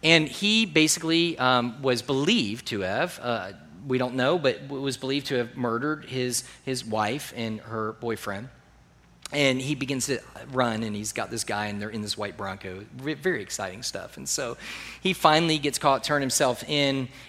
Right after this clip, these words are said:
And then there was this trial. And, uh, there's a guy by the name of Christopher Darden, I believe. He was the prosecuting attorney and, and, uh, may have gotten that name wrong. Should have looked it up. But anyway,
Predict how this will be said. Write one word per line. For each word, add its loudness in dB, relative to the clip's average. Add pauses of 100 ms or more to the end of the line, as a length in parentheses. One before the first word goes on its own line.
And 2
then 4
there 0
was 2
this 2
trial. -4
And, 0
uh, 2
there's -2
a -2
guy 0
by 2
the 0
name 0
of -6
Christopher -2
Darden, -2
I -8
believe. -8
He -4
was -6
the -6
prosecuting -4
attorney -4
and, -6 (340)
and, -2
uh, -2
may 2
have 0
gotten -2
that -6 (280)
name -4
wrong. -4
Should -4
have -6
looked -10
it -8
up. -8
But 4
anyway, 4